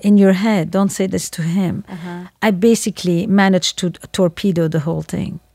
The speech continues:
Speaker 1: There was
Speaker 2: Mm.
Speaker 1: no chance that this thing could be pleasant." I'm not talking about this guy becoming your boyfriend or anything. I'm just saying
Speaker 2: Right.
Speaker 1: pleasant. Your
Speaker 2: Mm.
Speaker 1: challenge is to ex-, have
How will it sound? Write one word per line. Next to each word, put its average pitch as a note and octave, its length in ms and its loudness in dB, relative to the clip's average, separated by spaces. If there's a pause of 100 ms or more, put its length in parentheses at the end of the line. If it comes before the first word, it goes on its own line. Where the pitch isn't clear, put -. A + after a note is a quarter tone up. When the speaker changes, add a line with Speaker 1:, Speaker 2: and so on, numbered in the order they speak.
Speaker 1:
There G3+ 120 4
was F#3+ 240 2
Speaker 2:
Mm. F#3 60 -10
Speaker 1:
no G#3+ 500 4
chance B3+ 540 0
that - 180 -4
this D#3+ 160 -4
thing D#3+ 180 -4
could D3+ 200 -4
be D#3+ 100 -2
pleasant." D3 540 0
I'm C4+ 160 2
not D#4 180 2
talking A3+ 360 2
about E3 280 0
this E3 160 -2
guy E3 220 2
becoming D#3+ 420 -2
your D#3 160 0
boyfriend D#3+ 540 -4
or E3+ 80 -2
anything. F3+ 360 -2
I'm F3+ 80 0
just G3+ 180 -2
saying A3 160 2
Speaker 2:
Right. E3+ 120 -4
Speaker 1:
pleasant. F#3 580 -2 (720)
Your G#3+ 140 6
Speaker 2:
Mm. F#3+ 140 -4
Speaker 1:
challenge C#4 440 4
is F#3+ 140 -2
to G#3 160 2
ex-, F#3+ 180 -2
have A3 380 0